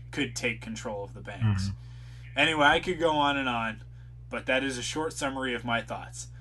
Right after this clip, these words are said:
Speaker 1: Look forward to hearing your latest, your last episode of On the Clovis Arc. And I leave you with a photo from my recent trip to Paris.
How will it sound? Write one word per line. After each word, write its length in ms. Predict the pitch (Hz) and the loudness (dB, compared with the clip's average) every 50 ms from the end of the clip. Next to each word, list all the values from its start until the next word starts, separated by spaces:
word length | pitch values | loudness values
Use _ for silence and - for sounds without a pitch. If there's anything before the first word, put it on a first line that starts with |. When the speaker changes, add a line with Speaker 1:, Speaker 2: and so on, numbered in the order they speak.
| - - - | -14 -10 -4
Speaker 1:
Look 160 | 135 147 151 | -2 -2 -2
forward 300 | 151 - 165 160 160 156 | 2 4 4 4 4 4
to 80 | 151 147 | 0 -2
hearing 320 | 135 143 147 143 143 143 | -2 0 -2 -2 -2 -2
your 120 | 131 123 120 | -2 -2 0
latest, 420 | 120 123 135 139 139 120 120 120 | 2 2 2 2 0 -2 -4 -4
your 360 | 123 131 131 123 117 120 123 120 | -2 -2 -2 0 0 2 4 6
last 340 | 127 139 156 151 - - | 8 8 8 8 6 4
episode 560 | 123 117 117 120 - - 117 113 110 110 110 110 | 0 0 -2 -2 -4 -2 -2 -2 -2 -2 -4 -4
of 180 | 107 110 113 113 | -6 -6 -6 -4
On 220 | 110 117 117 117 | -2 -2 -2 -2
the 60 | 113 | -4
Clovis 400 | 117 - 127 110 107 110 - - 110 | -4 -4 -4 -4 -4 -6 -8 -6 -6
Arc. 320 | 98 92 95 - - - - - - - - - - - - - - - | -6 -8 -8 -10 -12 -12 -14 -14 -14 -14 -14 -14 -14 -14 -14 -14 -8 -2
And 200 | 117 123 127 127 | 0 2 4 6
I 100 | 127 127 | 6 6
leave 220 | 131 143 147 147 | 6 6 6 6
you 100 | 165 165 | 4 2
with 140 | 160 156 156 | 2 2 0
a 60 | - | 0
photo 380 | - - 175 175 180 170 175 165 | 4 10 10 10 12 10 8 6
from 180 | - - 156 143 | 4 2 -2 0
my 120 | 139 131 | 2 2
recent 500 | 131 127 127 151 175 175 - 180 165 160 | 2 2 2 0 0 0 0 -2 -2 -4
trip 320 | - - - 180 165 - - | -4 0 2 2 2 2 2
to 100 | - 131 | -4 -4
Paris. 600 | - - 151 143 131 110 98 95 95 - - - | -2 2 4 4 4 4 2 -2 -8 -10 -10 -10